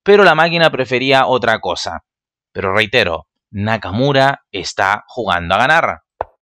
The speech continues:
Sigue esto con enroque. Caballo C tres, caballo C seis,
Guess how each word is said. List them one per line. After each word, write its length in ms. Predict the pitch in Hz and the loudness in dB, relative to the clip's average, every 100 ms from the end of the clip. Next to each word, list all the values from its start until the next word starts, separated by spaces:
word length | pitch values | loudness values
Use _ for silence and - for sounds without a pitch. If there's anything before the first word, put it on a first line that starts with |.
| _ _ _ | _ _ _
Sigue 260 | - 190 147 | -4 0 0
esto 180 | 135 117 | -2 -2
con 120 | 110 | 0
enroque. 520 | 131 165 151 165 180 - _ _ _ _ - | 2 2 2 0 -4 -8 _ _ _ _ 2
Caballo 340 | 208 208 156 | 4 4 2
C 140 | 185 | -2
tres, 400 | 151 143 156 - - _ _ _ _ | 0 2 0 -4 -10 _ _ _ _
caballo 400 | 127 110 101 95 | -4 -2 -2 -4
C 100 | 117 | -4
seis, 440 | - 185 185 - | 0 0 0 -4